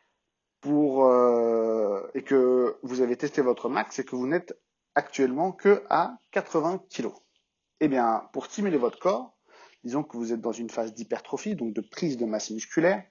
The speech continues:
eh bien, dans ce cas-là, vous allez travailler à s-, entre soixante et quatre-vingts pour cent de ce maximum que vous avez actuellement. Donc, euh, huit fois huit, soixante-quatre, vous allez travailler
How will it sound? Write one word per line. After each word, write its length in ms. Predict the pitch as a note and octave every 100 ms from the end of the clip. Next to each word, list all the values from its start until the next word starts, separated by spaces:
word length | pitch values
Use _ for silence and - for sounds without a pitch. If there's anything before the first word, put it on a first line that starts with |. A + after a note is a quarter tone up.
| _ _
eh 280 | - - -
bien, 100 | B2
dans 80 | D3
ce 60 |
cas-là, 160 | - F#3+
vous 120 | F3
allez 140 | C3+
travailler 380 | - C#3+ C#3 E3
à 100 | A#2+
s-, 460 | A#2 - - - -
entre 300 | D3+ C#3+ -
soixante 800 | C#3 - E3 D#3+ - F3+ F#3+ -
et 180 | C3+ B2
quatre-vingts 420 | E3 - E3 D#3+
pour 200 | - -
cent 360 | - F3+ G3 _
de 240 | C3 A#2+ F#3
ce 180 | F#3
maximum 540 | D3+ D3+ - D#3 E3 F#3
que 80 | C#3+
vous 160 | B2+
avez 180 | B2 A2+
actuellement. 540 | G#2+ - G#2+ A#2 - _ - - - - _
Donc, 420 | A#2+ B2+ - - _ -
euh, 380 | A#2+ G#2+ A2 G#2+
huit 140 | A2 C3
fois 180 | -
huit, 220 | C#3 C3+ -
soixante-quatre, 580 | C3 - A#2 - A2+ -
vous 100 | C3+
allez 180 | C3+ C3
travailler 680 | D#3 C#3+ C#3+ C3+ B2+ -